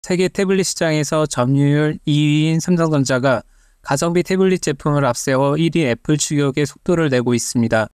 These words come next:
시장 조사업체 아이디씨에 따르면 삼성전자의 지난해 글로벌 태블릿 시장 점유율은 전년보다 일 점 육 퍼센트 포인트 늘어난 이십 점 사 퍼센트를 기록했습니다.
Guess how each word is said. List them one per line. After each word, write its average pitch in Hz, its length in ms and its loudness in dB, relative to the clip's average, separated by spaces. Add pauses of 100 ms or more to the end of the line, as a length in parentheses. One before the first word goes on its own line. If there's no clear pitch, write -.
시장 185 340 -2
조사업체 151 520 -2
아이디씨에 135 580 0
따르면 135 500 0
삼성전자의 156 760 0
지난해 139 520 0
글로벌 143 420 -2
태블릿 156 420 0
시장 147 320 -2
점유율은 131 680 0 (360)
전년보다 147 560 0
일 165 100 0
점 170 200 0
육 127 100 -4
퍼센트 143 420 -2
포인트 139 400 -2
늘어난 127 520 0 (200)
이십 - 280 -4
점 151 180 -2
사 151 160 -2
퍼센트를 131 600 -2
기록했습니다. 117 840 -2